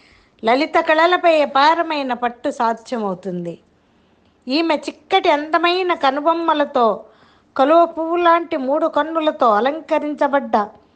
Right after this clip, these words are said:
సింహాసనంపై ఆసీనురాలై ఉంటుంది.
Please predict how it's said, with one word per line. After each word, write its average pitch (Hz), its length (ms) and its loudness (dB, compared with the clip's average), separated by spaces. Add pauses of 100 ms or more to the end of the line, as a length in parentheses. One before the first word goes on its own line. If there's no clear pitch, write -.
(440)
సింహాసనంపై 277 1000 0
ఆసీనురాలై 262 920 0
ఉంటుంది. 196 580 -6